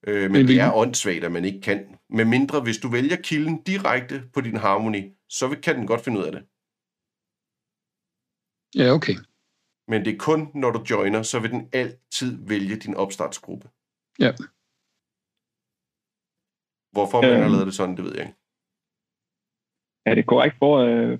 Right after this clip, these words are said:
Speaker 3: forstået, at, øh, hvis man skal programmere de her kogeplader, så skal man blot, øh, sætte det op, som man gerne vil have det, og så holder man den,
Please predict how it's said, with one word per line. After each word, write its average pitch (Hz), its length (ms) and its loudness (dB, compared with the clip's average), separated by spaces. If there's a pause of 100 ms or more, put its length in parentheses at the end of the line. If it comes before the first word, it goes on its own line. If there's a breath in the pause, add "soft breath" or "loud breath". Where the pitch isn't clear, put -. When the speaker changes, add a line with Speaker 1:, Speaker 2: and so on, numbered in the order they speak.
Speaker 3:
forstået, 123 360 4
at, 117 200 0
øh, 117 160 4
hvis 117 160 -2
man 123 100 4
skal 113 120 -2
programmere 123 380 4
de 120 100 4
her 117 420 4
kogeplader, 117 500 4 (840)
så - 100 0
skal 131 100 -2
man 117 80 4
blot, 127 280 4
øh, 117 500 4
sætte 117 160 2
det 123 80 6
op, 139 100 2
som 135 100 0
man 120 80 4
gerne 127 140 6
vil 123 100 4
have 135 120 4
det, 127 80 4
og 117 100 -2
så 127 120 2
holder 123 200 4
man 117 300 2 (280)
den, 117 300 2